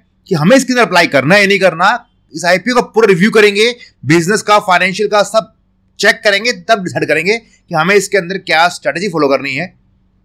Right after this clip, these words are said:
उसके लिए आप वीडियो को एंड तक कंप्लीट देखें ना, ताकि आपको कंपनी के बारे में पूरी जानकारी मिल जाए,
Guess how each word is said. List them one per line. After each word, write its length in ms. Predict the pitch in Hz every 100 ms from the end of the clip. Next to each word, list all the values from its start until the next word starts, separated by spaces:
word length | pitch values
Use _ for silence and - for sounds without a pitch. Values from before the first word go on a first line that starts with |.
| _ _ _ _ _ 104
उसके 320 | 131 135 240
लिए 120 | 226
आप 140 | 220 190
वीडियो 220 | 190 190
को 160 | 202 127
एंड 260 | 135 143
तक 100 | 135
कंप्लीट 400 | 117 110 131 208
देखें 200 | 220 208
ना, 120 | 214 254
ताकि 280 | - 165 160
आपको 160 | 151 156
कंपनी 320 | 180 175 214
के 60 | 202
बारे 200 | 180 185
में 60 |
पूरी 120 | 170 156
जानकारी 280 | 147 143
मिल 140 | 135 110
जाए, 180 | 95